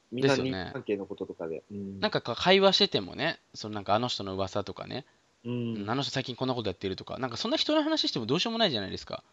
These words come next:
Speaker 1: そうですね。
Speaker 2: うん。そんな人の噂なんて。で、
Speaker 1: はい。
Speaker 2: その人が本当に言ってることだったらいいと思うんですけども。
Speaker 1: はい。
Speaker 2: そう。で、そういうね、こう本質的なコミュニケーションの話をしてきます。うん。で、どういうふうにすればね、こう、ダイナミックな、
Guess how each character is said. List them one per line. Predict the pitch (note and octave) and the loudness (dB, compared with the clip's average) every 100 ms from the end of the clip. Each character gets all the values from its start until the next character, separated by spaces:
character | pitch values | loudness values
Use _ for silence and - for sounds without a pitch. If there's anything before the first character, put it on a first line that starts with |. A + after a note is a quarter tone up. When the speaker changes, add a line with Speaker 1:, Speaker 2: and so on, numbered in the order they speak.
| _ _ | _ _
Speaker 1:
そ | - B2+ | -6 0
う | G#2 | 0
で | |
す | F#2 - | -2 -8
ね。 | G#2 A2+ | -2 0
Speaker 2:
う | A#2 | -2
ん。 | E2 - _ _ _ _ | -6 -14 _ _ _ _
そ | - | -10
ん | A2 | -6
な | |
人 | - B2+ | -2 2
の | |
噂 | A#2 A#2 A2+ | 2 2 2
な | |
ん | G2+ | 0
て。 | - - _ _ | -4 -12 _ _
で、 | - - | -10 2
Speaker 1:
は | |
い。 | |
Speaker 2:
そ | - | 6
の | - | 8
人 | D#3 | 6
が | |
本 | A3 C4+ | 2 0
当 | |
に | G#3+ | -2
言 | G3+ | 0
っ | |
て | D4 | 0
る | |
こ | F#3+ | 2
と | D#3 | 2
だ | A2+ | 2
っ | |
た | F#2+ | 0
ら | |
い | F#2+ | -2
い | |
と | F#2 | -4
思 | F2+ | -8
う | |
ん | E2+ | -8
で | |
す | - | -8
け | - | -10
ど | - | -10
も。 | F2+ F2 - _ _ _ | -8 -10 -12 _ _ _
Speaker 1:
は | - A#2+ | -4 -2
い。 | F#2+ | -2
Speaker 2:
そ | - F#2 F2 | -6 -6 -6
う。 | |
で、 | G#2 | -2
そ | D3+ | 0
う | D3+ | 2
い | |
う | E3 | 2
ね、 | F#3 | -2
こ | - | -4
う | - | 0
本 | A#3+ | 2
質 | C4 | 2
的 | C4 B3 | 0 -2
な | |
コ | - - | -4 -4
ミ | A3+ | -4
ュ | |
ニ | A3 | -4
ケ | - G#3 | 0 0
ー | |
シ | - | 0
ョ | |
ン | |
の | G2+ | -6
話 | G2 - | -6 -6
を | - | -6
し | |
て | - | -8
き | - | -12
ま | C3 | -14
す。 | - - - - - - - - - _ _ - | -14 -14 -14 -10 -10 -10 -12 -14 -18 _ _ -16
う | |
ん。 | G2 F#2 | -16 -16
で、 | - B2 A#2 | -14 -4 -2
ど | A2+ A3 | 4 4
う | A#3+ | 4
い | |
う | |
ふ | B2 | 0
う | |
に | G#2+ | -4
す | - | -2
れ | F#2+ | -2
ば | F#2+ | -2
ね、 | |
こ | G2 G2 F2+ | -4 -2 -4
う、 | - _ _ _ - | -6 _ _ _ 2
ダ | D3 F3+ | 6 6
イ | |
ナ | F3+ | 4
ミ | F3+ | 0
ッ | - | -2
ク | G#2+ | -4
な、 | G2 F#2 - | -2 -2 -6